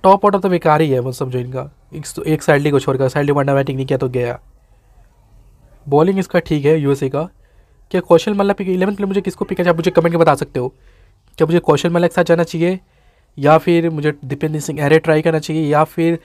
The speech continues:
करण केसी, फिर सोमपाल कामी? ऑप्शन मेरे पास चार है, चारों नेपाली प्लेयर से, बताओ किसको ट्राई करें। अ, मैं थोड़ा सा रिस्क टेकर बंदा हूँ, तो मैं, क्योंकि मुझे पता है कि ओपनर्स का विकेट गिरेगा, तो सोमपाल कामी एक अच्छी पिक मुझे नज़र आ रहा है, क्योंकि सुशांत मोडानी वगैरह विकेट गिरेंगे तो करण केसी नहीं तो सोमपाल कामी ही लेके जाएंगे,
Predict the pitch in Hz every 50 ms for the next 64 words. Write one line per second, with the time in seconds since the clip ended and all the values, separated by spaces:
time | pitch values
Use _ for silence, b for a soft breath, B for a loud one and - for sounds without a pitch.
0 | b b b _ - 143 156 156 156 151 160 - - 156 - 139 - 156 143 135
1 | 143 135 - 135 127 135 127 143 143 - - 175 170 160 175 165 165 - 151 147
2 | 160 175 165 - 151 139 147 143 147 143 143 147 139 151 151 143 151 151 147 143
3 | 180 170 151 143 143 131 156 - 131 - - 113 - 127 120 123 127 120 123 127
4 | - b b b b b b b b b b b b b b - 185 180 175 170
5 | 175 175 180 180 180 - 160 165 170 160 170 170 160 156 160 - - _ - _
6 | _ _ - 147 143 165 156 151 151 147 151 151 - 151 151 151 151 147 135 -
7 | - _ _ _ _ _ _ _ _ _ _ - - - - 170 160 165 156 160
8 | 160 - 160 - 165 170 165 147 147 139 147 156 147 147 - 147 143 139 151 143
9 | 135 147 147 143 147 147 143 143 - 143 143 156 143 143 143 139 143 139 139 135
10 | - - 135 151 135 135 131 131 135 127 127 123 127 127 123 123 123 123 131 -
11 | _ _ _ _ _ _ _ _ _ _ _ _ 170 160 - 165 156 - 170 170
12 | 170 170 165 165 165 165 165 160 165 160 151 156 156 160 151 156 160 160 160 156
13 | 156 - - 147 151 151 151 170 151 - 156 151 151 147 160 165 160 - - 139
14 | 139 151 147 143 143 135 135 139 147 143 131 139 131 123 123 120 120 123